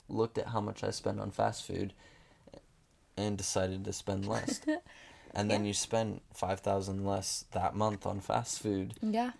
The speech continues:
Speaker 1: <laughs>
Speaker 2: Or maybe you're
Speaker 1: That's
Speaker 2: like,
Speaker 1: drastic, but
Speaker 2: that is, it's funny.
Speaker 1: you spend a few hundred dollars less, and then that few hundred dollars, you put it in the bank, and you're like,
Speaker 2: Put it in the bank.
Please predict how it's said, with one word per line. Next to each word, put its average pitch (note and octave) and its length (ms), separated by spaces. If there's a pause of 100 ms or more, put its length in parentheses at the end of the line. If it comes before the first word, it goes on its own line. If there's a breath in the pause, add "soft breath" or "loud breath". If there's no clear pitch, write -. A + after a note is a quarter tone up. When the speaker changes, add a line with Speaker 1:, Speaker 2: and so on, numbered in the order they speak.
Speaker 1:
<laughs> - 720
Speaker 2:
Or - 120
maybe A#3+ 320
you're G#3+ 100
Speaker 1:
That's G#3 120
Speaker 2:
like, G#3 200
Speaker 1:
drastic, - 580
but D#2+ 240
Speaker 2:
that - 240
is, - 280 (100)
it's - 80
funny. G#3+ 320 (420 loud breath)
Speaker 1:
you G#2 80
spend G#2+ 280
a G#2 40
few G#2 200
hundred G2 260
dollars F#2 400
less, G2 380 (420 soft breath)
and G2 180
then G2 140
that F#2 180
few G2 180
hundred G2 260
dollars, G#2+ 480
you G2+ 80
put - 200
it - 140
in G2+ 80
the G2+ 80
bank, A2 320
and G#2 140
you're G2+ 80
like, G#2 240
Speaker 2:
Put B3 200
it A#3+ 120
in A#3+ 160
the A#3 60
bank. D4+ 200